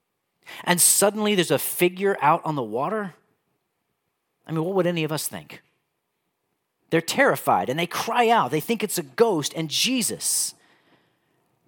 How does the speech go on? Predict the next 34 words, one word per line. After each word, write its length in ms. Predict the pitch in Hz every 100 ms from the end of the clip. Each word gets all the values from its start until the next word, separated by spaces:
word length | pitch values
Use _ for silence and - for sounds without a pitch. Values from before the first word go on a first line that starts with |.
| _ _ _
gentle 400 | - 143 147 117
Jesus, 680 | 98 90 87 - - - - _ _ _ _ _ _ _ _ _ _ -
assuages 600 | - - 113 113 98 90
their 120 | 85
fears. 460 | - 90 - - -
He 80 |
says, 320 | 110 107 101 - -
"Take 320 | - 127 -
heart, 440 | - 90 87 - - _ _ _
it 140 | 127
is 160 | 127 117
I. 400 | 95 87 82 85 _ _ _ -
Do 200 | 117 120
not 400 | 107 98 98 -
be 140 | 92
afraid." 400 | 85 - 95 87
Now, 120 | 98
that, 300 | 123 110 _ -
that 160 | -
term, 240 | - 143 120
"take 320 | - 120 -
heart," 240 | 123 104
that 120 | 110 104
means 300 | 113 104 - - - -
to 100 | -
be 140 | 117 113
firm 520 | - - 143 127 117
or 160 | 117 107
resolute 720 | 101 123 123 117 95 92 82
in 120 | -
the 80 | 98
face 440 | - - 117 113 113
of 200 | 90 87
danger. 600 | 101 104 98 76 71